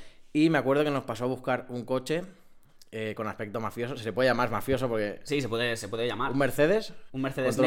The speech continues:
Speaker 2: negro.
Speaker 1: cristales tintados, negro, que llegamos ahí y no tenía espacio ni para las maletas ni en el maletero.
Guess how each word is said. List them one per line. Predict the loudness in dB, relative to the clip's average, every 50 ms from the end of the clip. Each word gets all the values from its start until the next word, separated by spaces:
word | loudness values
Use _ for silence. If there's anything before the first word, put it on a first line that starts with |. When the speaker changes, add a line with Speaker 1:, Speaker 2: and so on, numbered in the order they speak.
| 4
Speaker 2:
negro. | 4 2
Speaker 1:
cristales | 4 4 2 2 0
tintados, | -2 -4 0 2 4 4 4 2 -4 -12 -18 -20 -20 -20 -20 -14 -6
negro, | -2 0 2 4 4 4 4 2 -2 -12 -18 -20 -20 -20 -20 -20 -8
que | -4 0
llegamos | 0 2 2 0 2 2
ahí | 2 2 2
y | 2
no | 0 0
tenía | 0 -2 -2
espacio | -2 -4 -4 -2 -2
ni | -2
para | 0 0 0 0
las | 0
maletas | 0 -2 0 -2 -2 -2
ni | -2
en | -4
el | -4
maletero. | -4 -4 -4 -6 -6 -8